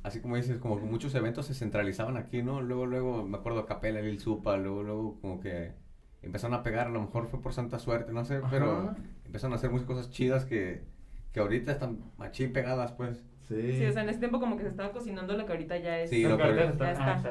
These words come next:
Speaker 4: exacto, ajá.
Speaker 1: Exacto.
Speaker 2: Sí, pues, en ese entonces que... que
Speaker 3: Como un dos mil doce, dos mil trece.
Speaker 1: Trece.
Speaker 3: Dos mil trece.
Speaker 2: Ajá, bueno, en el dos mil trece pues ya había venido Cancerbero, ¿no? Y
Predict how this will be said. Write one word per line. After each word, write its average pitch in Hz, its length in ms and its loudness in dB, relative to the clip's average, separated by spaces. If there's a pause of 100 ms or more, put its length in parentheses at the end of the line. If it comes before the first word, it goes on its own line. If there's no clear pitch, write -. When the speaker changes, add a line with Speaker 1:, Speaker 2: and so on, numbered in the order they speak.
Speaker 4:
exacto, 127 180 -4
ajá. 104 120 0
Speaker 1:
Exacto. 117 380 -4 (200)
Speaker 2:
Sí, 165 320 10
pues, 135 160 6
en 135 140 10
ese 139 160 6
entonces 165 400 0
que... 147 560 2
que 131 80 0
Speaker 3:
Como 190 240 -2
un 190 40 -4
dos 208 160 2
mil 208 300 0 (220)
doce, 233 400 0
dos 254 120 0
mil 208 160 -2
trece. 254 380 0
Speaker 1:
Trece. - 340 0
Speaker 3:
Dos 214 140 4
mil 214 160 4
trece. 208 480 0
Speaker 2:
Ajá, 127 380 8
bueno, 190 340 6
en 170 60 4
el 160 80 2
dos 139 100 4
mil 170 120 2
trece 202 160 0
pues 185 120 2
ya 175 60 6
había 170 140 6
venido 156 340 2
Cancerbero, 123 640 2
¿no? 117 280 0
Y 95 840 -4